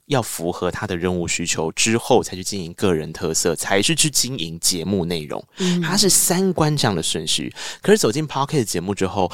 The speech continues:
Speaker 1: Who are you？为什么我，我们要听你的节目？你要先端出菜给我们，你要端出你个人的特色是什么，所以你的创作意识变得很重要。你到底想要透过声音作品说什么话？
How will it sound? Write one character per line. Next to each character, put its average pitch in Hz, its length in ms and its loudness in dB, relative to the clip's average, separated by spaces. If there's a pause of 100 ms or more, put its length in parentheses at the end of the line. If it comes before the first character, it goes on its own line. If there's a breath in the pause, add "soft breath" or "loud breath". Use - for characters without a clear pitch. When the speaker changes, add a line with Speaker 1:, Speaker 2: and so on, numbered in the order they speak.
(140)
Speaker 1:
Who 139 180 4
are 135 300 6
you？ 123 540 2 (240 loud breath)
为 220 100 6
什 131 140 2
么 98 80 0
我， - 300 -4
我 85 40 2
们 92 100 -2
要 117 60 2
听 131 160 -4
你 127 60 -2
的 85 80 -2
节 78 340 -4
目？ 92 280 0
你 98 80 -4
要 139 120 2
先 196 200 2
端 180 260 2
出 175 220 2
菜 - 440 -2
给 82 220 -6
我 87 320 -4
们， - 240 -12 (400 soft breath)
你 113 80 -4
要 170 160 4
端 196 180 2
出 190 140 2
你 151 160 2
个 175 240 8
人 80 220 2
的 82 100 -2
特 104 300 0
色 92 200 2
是 - 140 -2
什 - 160 -2
么， - 160 -12 (180 loud breath)
所 208 140 4
以 233 40 4
你 170 100 2
的 98 80 0
创 156 400 0
作 120 200 4
意 101 220 -6
识 - 260 2
变 90 180 0
得 80 100 -10
很 - 240 -8
重 90 260 -4
要。 76 200 -4 (240 loud breath)
你 127 80 -4
到 208 140 4
底 147 120 2
想 92 240 0
要 117 80 4
透 147 320 2
过 131 160 6
声 131 280 2
音 131 200 -2
作 120 160 6
品 82 200 -4
说 123 400 2
什 - 220 4
么 69 240 -12
话？ - 380 -4